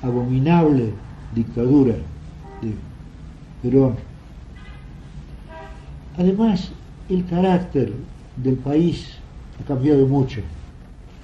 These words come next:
Creo, sin embargo, que estamos no en un periodo de salvación, porque esta palabra es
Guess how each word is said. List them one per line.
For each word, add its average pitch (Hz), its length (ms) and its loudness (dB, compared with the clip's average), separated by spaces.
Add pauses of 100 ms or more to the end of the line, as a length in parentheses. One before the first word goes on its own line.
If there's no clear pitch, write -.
(480)
Creo, 214 260 6
sin 202 180 -2
embargo, 202 680 6 (380)
que 151 80 -2
estamos 175 600 2 (880)
no 220 520 4 (280)
en 139 140 -2
un 160 80 -2
periodo 135 600 6 (320)
de 117 100 -2
salvación, 131 680 2 (1000)
porque 117 180 -6
esta 131 180 -2
palabra 123 520 6 (120)
es 120 260 4